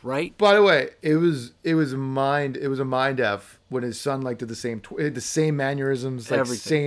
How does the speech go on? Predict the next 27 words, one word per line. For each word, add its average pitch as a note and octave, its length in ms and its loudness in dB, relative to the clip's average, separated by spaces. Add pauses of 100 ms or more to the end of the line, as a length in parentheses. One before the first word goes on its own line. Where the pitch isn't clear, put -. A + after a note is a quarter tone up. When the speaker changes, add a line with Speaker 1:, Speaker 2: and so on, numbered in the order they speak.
(160)
Speaker 2:
same - 20 -10 (340)
everything. C#3+ 440 -2
I - 20 -2
was B2+ 120 -6
like, B2 280 -4 (220)
"This D#3+ 140 -4
is C3+ 120 -6
weird." C#3 500 -2
Like, B2 120 -4
genetics C#3+ 380 -2
is, A#2+ 100 -6
like, A#2+ 140 -4
a A2 40 -2
real A#2+ 280 -4
thing. B2+ 340 -6 (680)
Uh, B2 480 0 (400)
but D3+ 160 2
no, D3+ 200 4
it, - 340 -8 (340)
you D3+ 100 -2
should D3+ 180 -4
totally C#3+ 260 4
find C3 180 -2
a B2+ 60 -2
way B2 100 0
to, A#2+ 100 -2
since - 360 -14